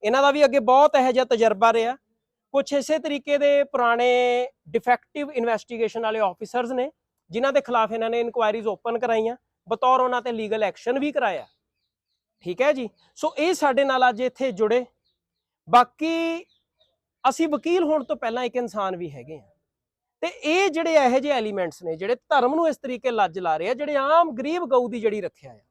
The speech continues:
ਸੋ ਉਸ ਵਾਸਤੇ ਸਾਨੂੰ ਇੱਥੇ ਹੁਣੇ ਪ੍ਰਧਾਨ ਸਾਹਿਬ ਵੀ ਲੰਘੇ ਨੇ, ਚੱਬਰੇਵਾਲ ਸਾਹਿਬ,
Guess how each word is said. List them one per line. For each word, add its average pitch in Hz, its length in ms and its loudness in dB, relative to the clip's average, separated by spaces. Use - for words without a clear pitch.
ਸੋ 302 160 -6
ਉਸ 277 200 0
ਵਾਸਤੇ 302 480 2
ਸਾਨੂੰ 269 320 2
ਇੱਥੇ 254 220 2
ਹੁਣੇ 214 280 2
ਪ੍ਰਧਾਨ 202 400 -2
ਸਾਹਿਬ 226 240 -4
ਵੀ 302 60 -8
ਲੰਘੇ 269 240 -4
ਨੇ, 285 120 -4
ਚੱਬਰੇਵਾਲ 226 480 0
ਸਾਹਿਬ, 226 240 -4